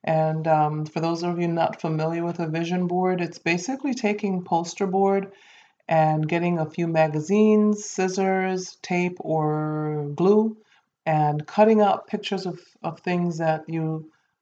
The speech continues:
would like to, to, to see. Pi-, well, not things, but, um, places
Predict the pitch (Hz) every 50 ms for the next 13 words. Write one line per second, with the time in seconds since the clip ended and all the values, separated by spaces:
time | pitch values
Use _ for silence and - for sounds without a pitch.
0 | _ _ _ _ _ _ - - 156 160 165 156 156 160 165 165 165 165 - -
1 | _ - - - 170 160 156 156 156 151 151 151 - - _ _ _ - - 160
2 | 151 156 - - 160 151 - - 175 165 165 - - 214 - - 208 - 160 233
3 | 233 226 220 214 208 220 208 - - - 190 170 160 151 156 160 156 - _ _
4 | _ _ _ _ _ _ - 160 160 156 151 151 151 151 151 147 - - 202 185
5 | 185 180 - - 156 143 139 139 -